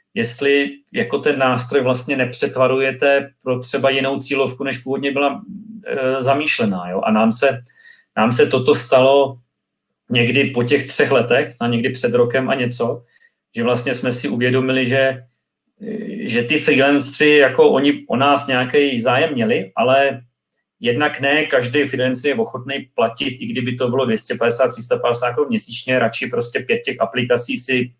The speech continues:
zadarmo po-, pomíchám, nebo si to dělám v tom Excelu. A já to chápu, no někdy při těch objemech prostě proč platit tři stovky, jo?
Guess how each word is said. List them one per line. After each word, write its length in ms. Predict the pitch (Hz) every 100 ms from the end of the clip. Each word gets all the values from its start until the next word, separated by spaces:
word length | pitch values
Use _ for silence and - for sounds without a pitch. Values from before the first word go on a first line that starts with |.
| _
zadarmo 540 | 113 110 127 127 123 120
po-, 160 | 110 -
pomíchám, 680 | 123 120 - 123 123 143 - - - 113
nebo 160 | 117
si 160 | 123 127
to 80 | 123
dělám 260 | 123 127
v 60 | 123
tom 140 | 131
Excelu. 520 | 120 - 131 123 123 127 - -
A 40 | 135
já 120 | 214
to 100 | 208
chápu, 360 | 185 180 175 135
no 80 |
někdy 240 | 139 143 151
při 160 | -
těch 180 | - 185
objemech 460 | 147 151 151 160 156
prostě 580 | 143 - 160 156 151 - _ _ _ -
proč 240 | 147 123
platit 320 | - 123 120
tři 200 | - 117
stovky, 400 | - 107 - -
jo? 260 | 95 107